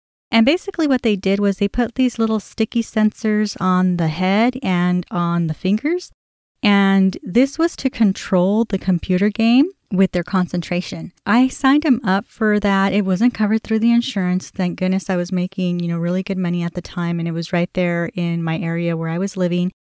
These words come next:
And it was a new program. And because I had heard of this, this new program, I signed him up for three months. And honestly, it made a huge difference in his attention and his hyperness,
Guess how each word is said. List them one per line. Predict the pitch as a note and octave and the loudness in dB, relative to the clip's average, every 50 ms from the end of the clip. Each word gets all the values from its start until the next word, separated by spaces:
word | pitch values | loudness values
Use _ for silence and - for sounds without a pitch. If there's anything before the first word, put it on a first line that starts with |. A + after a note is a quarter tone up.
| _ _ _ _ | _ _ _ _
And | - F#3+ F#3 F3+ F3+ F3+ F3 F3+ F3+ E3+ E3 - | 0 2 2 4 4 2 2 2 0 0 -2 -2
it | - - G3 G#3 | -2 0 2 2
was | A3 A#3 A3 A3+ | 2 2 2 2
a | G3+ | 4
new | F#3+ F#3 F#3 F#3+ G3+ G#3+ G#3+ A3 A3 A3 G#3+ G#3+ G#3+ G#3 - _ | 4 4 4 6 6 6 6 6 4 4 4 2 0 -2 -6 _
program. | - - G#3+ G#3 A3+ G#3 - F3 D#3 D3+ D3+ D#3 - C4 - | -6 -2 0 0 0 0 0 0 0 0 -2 -4 -6 -8 -6
And | - - F3+ F3+ F3+ F3 E3+ E3+ F3 F3 - A#3 | -2 0 0 2 2 2 2 2 0 -2 -4 -4
because | - F#3+ F3+ - - - C4+ D4 D4 - | -4 -4 -4 -4 -2 -2 0 0 0 0
I | A3+ | 0
had | G#3 G3 G3+ F3+ | 0 0 -2 -2
heard | - - F#3 F3+ | 0 0 0 0
of | F3+ E3+ E3+ | 0 -2 0
this, | - F3 E3+ F3 F3 - - - - _ _ | 0 2 2 2 0 -4 -10 -16 -18 _ _
this | F3 E3 - - - | -6 -6 -4 -4 -4
new | F3 E3+ | -4 -4
program, | - - F3+ E3 D#3 E3+ E3+ E3+ - | -2 -4 -6 -4 -2 -2 -2 -2 -2
I | - E3+ E3+ | -2 -2 -4
signed | E3+ - - F3+ F3+ F#3 | -4 -2 -2 -2 0 0
him | F#3 F3+ E3+ | 0 0 0
up | F3 F3 - | -2 -2 -4
for | - F3+ | -6 -8
three | - - - E3 D#3+ | -8 -4 -4 -2 -2
months. | D#3 D#3 F3+ F#3+ E3+ - - - - _ _ _ _ _ _ _ _ _ _ | -2 0 -2 -2 -2 -4 -8 -12 -18 _ _ _ _ _ _ _ _ _ _
And | G3 G3 G3 F#3+ F#3 F#3 F3+ - | 2 2 4 4 2 0 -2 -2
honestly, | - F3+ F3+ F#3+ A#3+ B3+ - - D4 D4 C#4+ C4+ - | -2 0 2 2 2 2 2 2 4 4 4 2 0
it | - - - - | -4 -4 -4 -2
made | F#3 F3+ F3+ F#3 F3+ - | -2 0 0 -2 -2 -2
a | F3 | -2
huge | E3+ D#3 - - - - G3 F#3 F#3 F#3+ F3+ - - - | -4 -4 -6 -12 -6 0 2 2 2 2 0 -2 -8 -4
difference | - E3+ F3 - - F3+ F3 D#3+ D3+ - | -2 -2 -2 -2 -2 0 0 0 -2 -2
in | E3 E3 | -4 -4
his | E3 D3 E3 D#3+ D#3+ D#3 - - | -2 0 0 0 0 -2 -2 -4
attention | D#3+ - - - E3 F3 - - G3 F#3+ F#3 - | -6 -4 -2 -2 -2 -2 -2 -2 -4 -4 -2 -2
and | F3+ E3+ E3 | -2 -2 -2
his | E3 D#3 D#3 | -2 -4 -4
hyperness, | - - E3+ - - E3 D3+ D3 - - - - | -4 -6 -6 -4 -6 -6 -6 -6 -8 -8 -12 -14